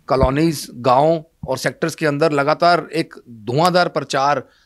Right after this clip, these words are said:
हम सब लोग मिलकर कर रहे हैं और लोगों तक पहुंच रहे हैं। और जो पिछले दस साल के अंदर देश में जो माहौल एक डर का,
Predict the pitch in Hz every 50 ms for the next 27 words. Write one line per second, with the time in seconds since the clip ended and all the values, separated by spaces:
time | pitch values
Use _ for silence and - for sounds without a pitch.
0 | _ - 139 135 131 - 156 143 131 143 160 170 147 139 143 143 135 - 156 147
1 | - 135 127 131 139 143 156 165 170 175 175 170 160 147 143 143 139 151 165 165
2 | 175 160 - _ - 131 117 120 131 127 - 147 156 160 165 170 180 175 170 165
3 | 170 _ _ _ _ _ _ _ - 139 165 202 - - - - - 120 120 190
4 | 190 - 175 175 - 190 208 214 214 - - - _ _ _ _ _ _ - 120
5 | 117 175 202 - - 202 180 175 156 170 170 151 143 131 135 123 - - _ _
6 | _ _ _ _ _ _ _ _ _ 104 98 120 135 156 175 - - 185 185 196
7 | 196 196 185 - - 147 139 170 175 170 147 143 143 127 131 147 165 185 190 185
8 | 180 - - - 170 165 - - - - - 127 120 110 143 160 185 185 190 165
9 | 135 117 113 _ _